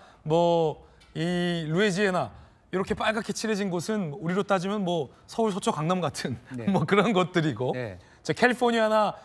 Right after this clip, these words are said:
Speaker 1: 워싱턴, 오리건 같은 경우에는 뭐 서울 수도권처럼 민주당이 좀 강세를 보이는
Speaker 2: 네.
Speaker 1: 그런 지역으로 좀 볼 수 있겠군요.
Speaker 2: 네.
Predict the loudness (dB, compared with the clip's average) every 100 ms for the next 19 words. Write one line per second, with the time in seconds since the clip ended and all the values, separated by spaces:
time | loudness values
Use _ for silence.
0 | -20 -20 0 2 2 0 0 2 4 4
1 | 2 2 -2 0 -2 0 0 -2 -2 -4
2 | -6 -12 -20 0 0 2 0 0 0 0
3 | -2 -2 0 0 0 -4 -2 -2 0 0
4 | 0 0 -2 -4 -8 -8 -4 2 2 2
5 | 0 0 -2 -2 -4 -4 -4 -4 -4 -4
6 | -4 -4 -6